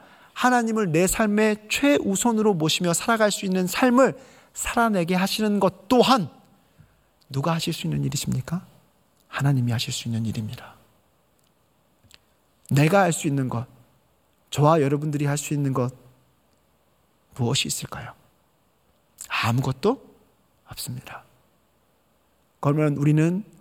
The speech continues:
무엇을 간구해야 할까요? 하나님의 은혜를 간구해야 합니다. 하나님, 받을 자격 없지만 하나님의 은혜가 필요합니다.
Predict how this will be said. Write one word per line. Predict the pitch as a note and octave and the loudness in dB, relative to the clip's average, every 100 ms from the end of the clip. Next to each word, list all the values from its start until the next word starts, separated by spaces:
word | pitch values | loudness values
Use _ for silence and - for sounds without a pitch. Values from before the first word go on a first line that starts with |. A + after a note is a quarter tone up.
| _ _ _ _ _ _ _ _ _ _ _ - | _ _ _ _ _ _ _ _ _ _ _ -2
무엇을 | D3 D3+ C#3+ C#3+ C3+ | 2 4 2 -2 -4
간구해야 | - B2+ D3 C#3 C3 A2+ | -4 -4 -4 -4 -2 -2
할까요? | A#2 - B2+ A3+ - _ _ _ _ _ _ _ _ _ - | -4 -6 -6 -8 -14 _ _ _ _ _ _ _ _ _ -10
하나님의 | - A#2 A#2 A2+ D3 B3+ - _ _ _ - | -4 -2 -2 -2 -4 -4 -10 _ _ _ -4
은혜를 | A#2+ A#2 A#2+ | 0 0 -2
간구해야 | - G#2 A#2 A2 A2 | -4 -8 -8 -8 -8
합니다. | G#2 A#2 - - _ _ _ _ _ _ _ _ _ _ _ | -8 -8 -12 -14 _ _ _ _ _ _ _ _ _ _ _
하나님, | C#3 C3 D#3+ D3+ - - _ _ _ _ _ _ _ _ _ - | -4 0 0 0 -6 -20 _ _ _ _ _ _ _ _ _ -8
받을 | - C#3 E3 | -4 -2 -2
자격 | - C3+ C#3 - | -6 -8 -8 -8
없지만 | - - C#3+ C3 A#3+ - _ _ _ _ _ _ _ | -8 -6 -4 -4 -6 -8 _ _ _ _ _ _ _
하나님의 | - A3+ A#3 F3+ F3+ | -4 -2 0 -2 -2
은혜가 | C3+ A2+ A2+ | -2 -4 -6
필요합니다. | - F#3+ F3 A2+ A2 - - | -6 -4 -4 -4 -10 -10 -12